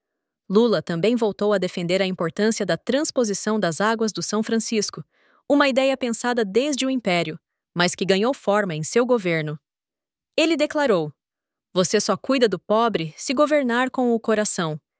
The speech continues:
É preciso saber o que é uma criança levantar sem ter leite para tomar." Além disso, o presidente falou sobre programas de crédito para reforma de casas e compra de motocicletas para entregadores,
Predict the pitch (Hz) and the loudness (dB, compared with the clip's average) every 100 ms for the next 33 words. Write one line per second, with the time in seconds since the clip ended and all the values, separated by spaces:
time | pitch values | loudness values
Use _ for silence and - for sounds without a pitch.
0 | _ _ 185 175 170 - 254 233 185 165 | _ _ 2 2 0 -2 -2 -2 -2 2
1 | 220 262 185 - 196 262 247 185 175 220 | 2 2 0 0 2 2 0 -2 0 0
2 | 214 185 170 160 190 214 - _ - 320 | 0 -2 -2 -2 0 0 -2 _ -4 -2
3 | 339 294 233 220 285 262 240 233 233 220 | 0 0 2 0 0 -4 -2 -2 -2 0
4 | 147 123 - _ _ _ _ _ _ _ | -2 -4 -10 _ _ _ _ _ _ _
5 | _ _ _ _ - 185 190 165 233 - | _ _ _ _ 0 2 2 0 -2 -2
6 | 147 - - - - 240 285 262 240 285 | -8 -12 -20 -18 -6 -2 0 0 -2 -2
7 | - - 208 190 214 - 190 165 - 175 | -4 -4 -2 0 -2 -4 -4 -6 -4 -2
8 | 175 214 190 160 - 196 214 190 156 151 | 0 0 -2 -6 -2 0 0 -2 -6 -10
9 | - _ 269 277 294 - 277 285 262 - | -14 _ -2 0 0 0 0 0 -4 -4
10 | 170 160 143 139 - _ _ - 233 294 | -2 -2 -2 -6 -8 _ _ -4 -2 0
11 | 311 269 208 202 262 262 - - 180 180 | 0 0 0 -2 -2 -4 -6 -2 -2 -2
12 | 180 - 175 165 - 170 165 156 147 - | -6 -4 -2 -2 -2 -2 -2 -2 -2 -4
13 | - | -8